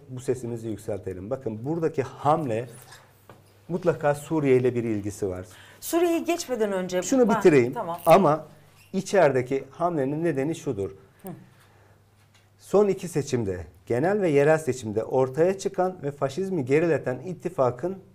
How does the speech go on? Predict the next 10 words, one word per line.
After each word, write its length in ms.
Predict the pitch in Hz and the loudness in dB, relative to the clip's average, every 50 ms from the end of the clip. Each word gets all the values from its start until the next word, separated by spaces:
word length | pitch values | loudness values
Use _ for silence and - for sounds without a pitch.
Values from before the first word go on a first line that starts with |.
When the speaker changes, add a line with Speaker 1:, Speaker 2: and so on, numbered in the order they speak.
| _ | _
Speaker 1:
içerisinde 520 | - 156 - - 180 160 147 - 139 165 170 | -14 -8 -2 0 0 0 -2 -4 -8 -8 -8
çatlak 460 | 160 - 139 127 131 139 135 135 - | -6 -6 -8 -6 -4 -6 -6 -4 -4
yaratmak. 400 | 110 101 95 87 - - 85 85 _ - - | -4 -4 -4 -6 -10 -14 -18 -18 _ -8 -4
Ve 200 | 143 160 151 151 | -4 -2 0 0
bunu 240 | 180 196 202 185 127 | 2 2 2 2 2
da 200 | 117 120 135 - - - _ | 0 -2 -2 -6 -14 -20 _
kolaylıkla 680 | - - 147 151 160 165 175 202 208 208 185 175 180 | -2 -2 2 2 4 4 4 2 2 2 0 -2 -2
kriminalize 680 | - - 156 160 160 160 160 160 160 160 147 - 175 | -2 -2 0 0 0 0 0 2 2 0 0 0 0
etme 420 | 170 151 139 127 - - 165 160 135 | 0 0 -2 -2 -2 -4 -2 0 0
becerisiyle 760 | 131 113 117 120 110 110 - - - 113 107 98 98 98 | 0 0 0 -2 -4 -4 -8 -4 -4 -4 -2 -2 -6 -8